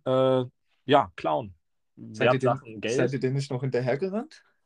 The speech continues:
Speaker 1: Äh, ich bin den, bin den noch hinterhergerannt, ja, mit noch einem anderen, ich glaub, üb-, in Boxershorts, äh, durch die Straßen
Speaker 2: Ja, weil ich,
Speaker 1: von
Speaker 2: zum Beispiel,
Speaker 1: Arenal.
Speaker 2: ich hab das ja gar nicht mitbekommen, weil da war ich schon im Zimmer. Aber die waren nicht in unserem Zimmer, die waren
Speaker 1: Die
Speaker 2: ja
Speaker 1: waren
Speaker 2: bei
Speaker 1: nicht
Speaker 2: denen.
Speaker 1: in unserem Zimmer, nee.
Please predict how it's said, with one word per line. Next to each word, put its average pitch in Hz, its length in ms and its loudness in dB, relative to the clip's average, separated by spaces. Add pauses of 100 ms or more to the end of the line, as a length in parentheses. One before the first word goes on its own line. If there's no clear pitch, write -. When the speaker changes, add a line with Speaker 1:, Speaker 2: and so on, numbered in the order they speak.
(120)
Speaker 1:
Äh, 113 380 0
ich 160 120 -2
bin 190 160 -2
den, 156 520 -2
bin 156 160 -2
den 151 100 0
noch 139 120 -2
hinterhergerannt, 131 640 -2
ja, 113 180 0
mit 117 380 -6
noch 123 360 -2
einem 120 240 0
anderen, 156 300 -2
ich 147 120 -4
glaub, 127 180 0
üb-, 131 240 -4
in 123 140 -2
Boxershorts, 151 760 4
äh, 127 160 -2
durch 131 160 -2
die 131 100 -6
Straßen 127 520 2 (160)
Speaker 2:
Ja, 123 160 0 (160)
weil 127 200 6
ich, 143 120 0
Speaker 1:
von 123 140 0
Speaker 2:
zum 131 120 4
Beispiel, 147 300 2
Speaker 1:
Arenal. 139 120 -6 (520)
Speaker 2:
ich 135 180 -10
hab 147 100 -10
das 139 140 -6
ja 135 80 -2
gar 127 140 -2
nicht 123 100 -4
mitbekommen, 139 460 -10
weil 110 200 -8
da 107 180 -8
war 127 140 0
ich - 60 -8
schon 117 140 -14
im 107 80 -14
Zimmer. 117 140 -6
Aber 131 120 2
die 127 160 -6
waren 151 300 0
nicht 143 280 -10
in 185 80 -10
unserem 180 300 -6
Zimmer, 117 220 -12
die 113 120 -10
waren 127 180 -6
Speaker 1:
Die - 20 -2
Speaker 2:
ja 110 80 -4
Speaker 1:
waren 135 140 2
Speaker 2:
bei - 0 -
Speaker 1:
nicht 165 140 -2
Speaker 2:
denen. - 20 -10
Speaker 1:
in 147 60 -8
unserem 139 260 -6
Zimmer, 101 220 -12
nee. 104 200 -8